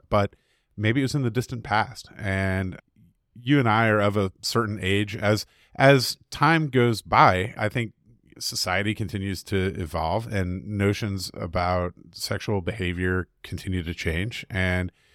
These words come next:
folks from different generations just had different norms and expectations. And I imagine that there are folks who had experiences in their younger days that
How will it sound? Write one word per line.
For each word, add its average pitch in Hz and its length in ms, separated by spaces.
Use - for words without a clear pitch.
folks 117 260
from 120 80
different 110 440
generations 104 680
just - 200
had 120 180
different 117 260
norms 101 300
and 95 100
expectations. 98 720
And 123 80
I 120 80
imagine 139 400
that 104 140
there 107 160
are 92 60
folks 123 400
who 101 200
had 151 240
experiences 120 800
in 101 100
their 90 100
younger 90 340
days 95 440
that 92 280